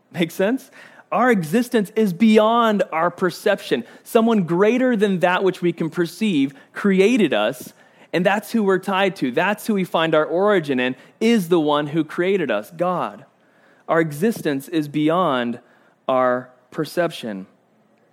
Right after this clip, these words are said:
This statement, um,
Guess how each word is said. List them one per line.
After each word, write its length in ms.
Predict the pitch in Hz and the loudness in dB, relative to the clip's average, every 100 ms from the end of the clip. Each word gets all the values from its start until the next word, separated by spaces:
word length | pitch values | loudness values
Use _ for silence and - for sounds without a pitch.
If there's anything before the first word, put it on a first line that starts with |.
| _ _ _ _ _ _ _ _ _ _ _ _ _ _ _ _ _ _ _ _ _ _ _ _ - | _ _ _ _ _ _ _ _ _ _ _ _ _ _ _ _ _ _ _ _ _ _ _ _ -12
This 360 | 127 147 - - | -2 -2 -2 -16
statement, 640 | - 151 143 131 113 - | -2 0 0 -2 -4 -8
um, 400 | 117 107 101 | -6 -6 -8